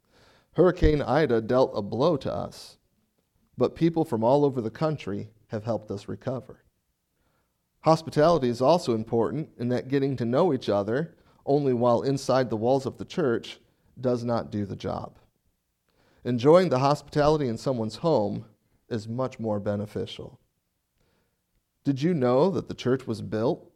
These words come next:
and is being built today through hospitality? The apostles stayed in homes of believers as they traveled all over the world. Church buildings were homes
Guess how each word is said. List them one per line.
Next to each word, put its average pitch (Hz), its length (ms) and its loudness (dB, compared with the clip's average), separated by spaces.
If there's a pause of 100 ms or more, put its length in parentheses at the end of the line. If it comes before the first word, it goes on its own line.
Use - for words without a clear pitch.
(100)
and 117 120 -2
is 104 140 -4
being 120 340 -4
built 117 320 -2
today 117 540 -4
through 120 600 -6
hospitality? 113 840 -6 (1080)
The 127 80 2
apostles 143 460 4
stayed 120 560 2 (220)
in 123 140 -2
homes 120 560 -2
of 110 240 -4
believers 113 720 -4 (380)
as 107 180 -4
they 117 120 -2
traveled 117 600 -2 (360)
all 107 280 0
over 127 180 0
the 127 100 -2
world. 131 460 -4 (1300)
Church 190 340 4
buildings 131 600 0
were 127 180 0
homes 123 600 -2